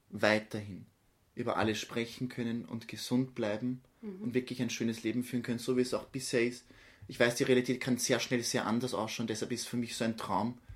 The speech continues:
Speaker 1: der sich nicht so wirklich erfüllen muss, aber auch bitte nicht unerfüllt bleiben soll. Es soll einfach so bleiben, wie es ist. Mein Traum ist, dass es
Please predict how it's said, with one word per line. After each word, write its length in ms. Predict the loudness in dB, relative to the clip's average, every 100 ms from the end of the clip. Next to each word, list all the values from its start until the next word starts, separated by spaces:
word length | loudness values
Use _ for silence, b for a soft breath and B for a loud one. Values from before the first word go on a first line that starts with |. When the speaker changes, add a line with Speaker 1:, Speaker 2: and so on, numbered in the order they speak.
| b _ 0
Speaker 1:
der 300 | 2 2 0 _ _ _ _ _ _ _ _ _ _ _
sich 220 | -6 -2
nicht 200 | 0 0
so 320 | 4 6 6 0
wirklich 260 | -4 -4
erfüllen 640 | -6 -6 -2 0 2 0
muss, 240 | 0 -4 -2
aber 220 | 2 2
auch 140 | 2
bitte 180 | -4 -4
nicht 140 | -2 0
unerfüllt 380 | 0 0 -2 4
bleiben 260 | 4 4
soll. 200 | 0 -2
Es 120 | 0
soll 140 | 0 0
einfach 260 | -2 -6
so 100 | -8 2
bleiben, 300 | 4 4 0
wie 40 |
es 100 | -2
ist. 160 | -2 -2
Mein 120 | -4
Traum 240 | -2 0
ist, 180 | -2 -2
dass 160 | -6 -6
es 200 | -12